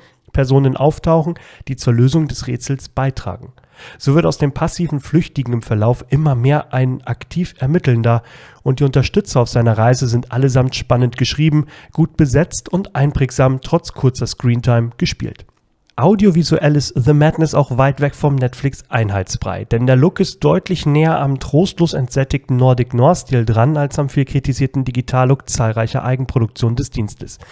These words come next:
Das zieht zwar qua fehlender Farben die Stimmung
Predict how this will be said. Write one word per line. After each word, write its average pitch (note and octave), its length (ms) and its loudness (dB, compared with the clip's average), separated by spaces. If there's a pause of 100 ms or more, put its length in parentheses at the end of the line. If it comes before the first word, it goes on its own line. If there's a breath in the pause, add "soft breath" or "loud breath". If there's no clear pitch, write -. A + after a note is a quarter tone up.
(360 loud breath)
Das - 320 -2
zieht - 320 -4
zwar G2+ 240 -4
qua A2 260 -4
fehlender B2+ 400 2
Farben D3 340 0
die C#3 60 -2
Stimmung C3+ 400 0